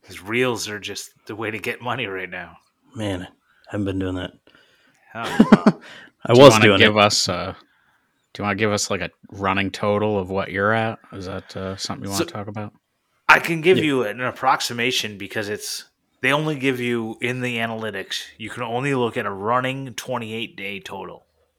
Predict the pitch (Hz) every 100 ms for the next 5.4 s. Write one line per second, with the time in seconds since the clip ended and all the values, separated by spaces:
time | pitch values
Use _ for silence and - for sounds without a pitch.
0 | _ - 98 95 95 _ _ _ _ -
1 | 127 - - - 139 143 151 143 151 147
2 | - 110 156 156 165 170 143 139 127 -
3 | 120 113 117 107 123 113 104 _ _ _
4 | _ _ _ 107 110 113 113 120 104 95
5 | - - - -